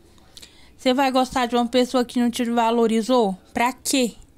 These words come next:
"Ai, mas ele mudou." Muda não, minha filha. Noventa e nove por cento não muda não. E outra coisa, se você namora, gente, presta atenção, tem os detalhes, tem os sinais.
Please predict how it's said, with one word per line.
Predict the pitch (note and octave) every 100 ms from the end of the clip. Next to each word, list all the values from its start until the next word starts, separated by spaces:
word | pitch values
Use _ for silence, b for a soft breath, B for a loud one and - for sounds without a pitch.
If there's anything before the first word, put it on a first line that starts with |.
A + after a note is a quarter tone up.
| - - B B B B -
"Ai, | D#4+ F4+
mas | E4 C#4+
ele | C4 B3+ B3
mudou." | A#3+ B3 G#3 G#3
Muda | G#3+ A3 A#3
não, | G3+ G3
minha | E3
filha. | - - - F3+ - - -
Noventa | G3+ G#3 G3+ G#3+ C#4+ D4+
e |
nove | C4 B3 A#3+
por | - A3+
cento | - G#3+ A3+
não | A3+
muda | A3 G#3 A#3+
não. | A3+ F#3 F#3+ B B B B B -
E | G#3
outra | A#3 D#4 D#4+
coisa, | - F#3 F3+ F3+
se | - G#3
você | A#3 C4 E4
namora, | D4 G3 E3+ G3+ F#3 E3+
gente, | D#3+ E3 F3+ - - G#3 _ B B B B B B -
presta | B3 D#4+ - D#4+
atenção, | D4+ C#4 B3 - F#3+ F#3 G#3+ G3+ F3+
tem | F3+ C4+
os | C#4 A#3
detalhes, | G#3 G3+ - F3+ G#3 G#3+ G3 F#3+ F#3+ -
tem | C#4 C4+
os | B3
sinais. | - F#3+ F3+ F3+ G3+ G3+ G3 G3 G3+ - -